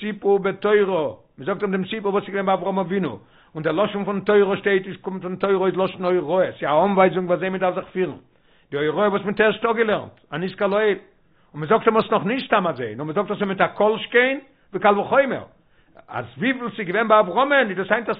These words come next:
זאך, דאס זאך, דאס זאך מער, דארף מען נאך טון. מא דאך ביי אברהם, ווען עס האט זיך געהאנדלט וועגן בני נח, און עס רעדט זיך פון מתן תורה, און דער נאך געהויבט געטאן דעם ענין פון דער קארטע אויס,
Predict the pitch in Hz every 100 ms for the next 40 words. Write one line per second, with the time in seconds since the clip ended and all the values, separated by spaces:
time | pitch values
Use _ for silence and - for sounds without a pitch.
0 | - 285 285 226 240 254 233 - 247 -
1 | 226 269 247 233 214 - _ - 156 226
2 | 226 214 208 - 175 104 - _ _ _
3 | - 233 285 285 262 185 175 185 185 180
4 | 151 185 165 98 - - - 196 196 160
5 | 160 180 190 190 180 170 190 180 156 180
6 | 185 185 196 269 233 185 180 185 180 180
7 | _ _ _ - 233 254 269 262 - 185
8 | 180 180 180 185 214 269 208 190 185 180
9 | 190 _ _ _ 135 143 143 240 269 190
10 | 180 185 170 190 190 180 180 190 185 185
11 | 185 185 180 185 185 190 190